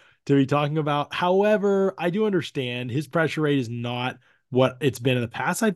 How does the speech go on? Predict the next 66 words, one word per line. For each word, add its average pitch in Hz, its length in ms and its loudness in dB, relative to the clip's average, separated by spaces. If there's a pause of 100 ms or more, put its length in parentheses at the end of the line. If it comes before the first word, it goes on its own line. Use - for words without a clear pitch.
think. 254 380 0
I 165 160 -4
actually 165 220 0
haven't 123 180 2
looked 120 180 -4
in 113 80 -6
the 107 60 -4
last 107 140 -6
couple 110 100 -6
weeks, 110 140 -2
but, 110 180 -2 (340)
and 139 140 8
also 143 600 8
he 135 200 4
is 127 160 0
not 135 240 4
necessarily, 120 1160 0 (240)
um, 113 380 -2
what, 113 400 0
like, 104 340 -8
I - 80 0
mean, 120 100 -2
I 123 120 0
don't 92 100 -2
know. 78 120 -12
We're 151 160 -2
still, - 280 2
we're 214 100 4
talking 226 200 6
about 185 120 4
a 143 60 2
tier 156 280 6
one 127 280 4
pass 117 260 -4
rusher 110 160 -6
in 110 60 -6
the 107 80 -6
N 101 100 -6
F 127 100 -10
L, 90 140 -8
clearly. 98 500 -2
Let's 135 180 0
just 135 140 -2
be 120 100 2
clear 117 180 -6
about 90 220 -12
that. 98 200 -10
Like, 110 220 -6 (440)
the 143 100 8
guy's 160 220 6
seventy 156 360 6
pressures 123 400 2
this 120 100 0
season 117 300 0
already. 101 400 -4
He's 117 180 -2
gonna 135 220 4
end 131 160 4
up 120 80 2
with 120 100 2
more 117 200 0
pressures 113 360 -2
than 113 100 -4
he 113 60 -2
had 113 260 -2
in 104 200 -6